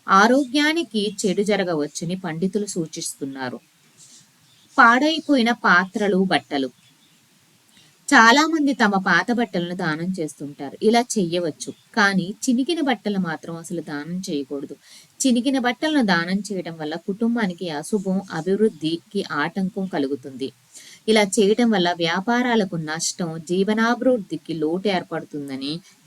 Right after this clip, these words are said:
చెబుతూ ఉంటారు. కాబట్టి చినిగిన వస్తువులని, చినిగిన బట్టలను దానం చేయకండి. మంచిగా ఉన్న వాటిని దానం చేయండి. ప్లాస్టిక్ వస్తువులు. ప్రస్తుత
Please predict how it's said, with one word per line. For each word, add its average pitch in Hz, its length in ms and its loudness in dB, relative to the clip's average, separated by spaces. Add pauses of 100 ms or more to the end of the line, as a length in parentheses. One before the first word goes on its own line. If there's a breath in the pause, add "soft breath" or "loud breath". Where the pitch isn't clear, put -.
చెబుతూ 165 280 -4
ఉంటారు. 143 400 -8 (100)
కాబట్టి 180 360 0
చినిగిన 214 480 -2
వస్తువులని, 175 800 -2
చినిగిన 196 560 -4
బట్టలను 170 600 -2
దానం 151 400 -6 (100)
చేయకండి. 135 480 -6 (380 soft breath)
మంచిగా 196 460 0
ఉన్న 214 200 0
వాటిని 165 380 -2
దానం 147 340 -4
చేయండి. 135 520 -10 (1080 soft breath)
ప్లాస్టిక్ 254 560 4
వస్తువులు. 156 540 -4 (220)
ప్రస్తుత 233 380 2